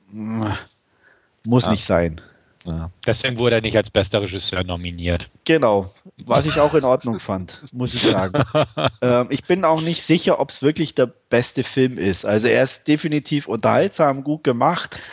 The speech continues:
Speaker 1: Ähm, klar, er erzählt natürlich in dem Sinne uramerikanische Story mit einem guten Ende und, ähm,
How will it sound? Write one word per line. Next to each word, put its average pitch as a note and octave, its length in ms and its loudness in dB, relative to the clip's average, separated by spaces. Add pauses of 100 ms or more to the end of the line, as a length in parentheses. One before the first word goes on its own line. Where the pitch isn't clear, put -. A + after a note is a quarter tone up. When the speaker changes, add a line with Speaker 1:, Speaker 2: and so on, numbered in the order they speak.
(320)
Speaker 1:
Ähm, B2+ 280 2
klar, B2+ 340 4
er A#2 140 4
erzählt C3+ 340 0
natürlich C3+ 460 0
in A#2+ 100 -4
dem B2+ 180 2
Sinne B2 300 0
uramerikanische A#2+ 1000 2
Story C3 520 2
mit B2 240 -2
einem A#2 160 -2
guten B2+ 300 -4
Ende A#2+ 640 2
und, A#2 300 0
ähm, A2 380 2